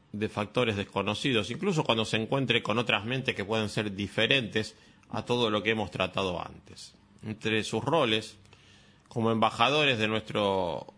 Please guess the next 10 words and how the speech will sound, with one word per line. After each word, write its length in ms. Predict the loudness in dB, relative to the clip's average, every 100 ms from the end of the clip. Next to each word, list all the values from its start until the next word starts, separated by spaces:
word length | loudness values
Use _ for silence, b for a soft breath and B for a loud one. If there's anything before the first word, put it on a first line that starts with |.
| -10
reino, 480 | 0 2 2 0
serían 480 | -2 0 2 4 2
mucho 340 | 2 0 0 0
más 520 | 2 0 -2 -14 -20 _ _ -20 _ -16
que 100 | -6
una 160 | 0 0
designación 640 | 0 -2 -4 -2 -2 -2
inteligente. 800 | -2 -4 -6 -6 -10 -14 -14 -16
No 160 | -6 -2
deberíamos 640 | 2 2 2 2 0 -4